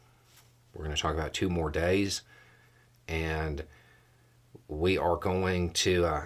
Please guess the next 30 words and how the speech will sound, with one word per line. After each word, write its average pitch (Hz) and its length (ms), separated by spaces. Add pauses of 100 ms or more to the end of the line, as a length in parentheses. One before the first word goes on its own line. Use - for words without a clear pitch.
(140)
answer 113 220
a - 40
question 85 400 (240)
that 78 140
has 87 160
come 90 240
in 80 320
repeatedly 78 880 (420)
all 85 160
day 80 220
today 67 400
once 73 240
the 73 100
news 73 220
broke. - 400 (1500)
And 80 240
if 92 180
you 98 140
missed 101 300
the 110 80
news, 90 500 (1600)
four 113 240
days 123 340
has 117 160
turned 113 320
into 107 340
six. - 680 (720)
The 82 80
pause 101 680 (240)
was 87 520